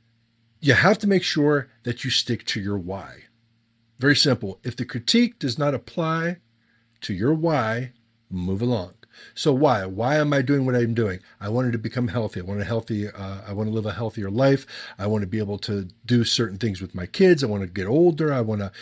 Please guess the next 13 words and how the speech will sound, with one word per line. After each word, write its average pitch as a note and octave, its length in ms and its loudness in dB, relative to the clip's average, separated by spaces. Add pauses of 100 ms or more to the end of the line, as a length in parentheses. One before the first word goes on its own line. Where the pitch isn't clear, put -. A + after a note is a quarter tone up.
(220)
be A#2 140 0
able G#2 200 -2
to, F#2 420 -4
to F#2 240 -8
enjoy F#2 280 -4
life D#3+ 380 2
more D3+ 380 2 (240)
instead G2+ 320 -4
of F#2 100 -10
being F#2 220 -6
in F2 120 -6
pain E3+ 340 4
more. D3+ 400 2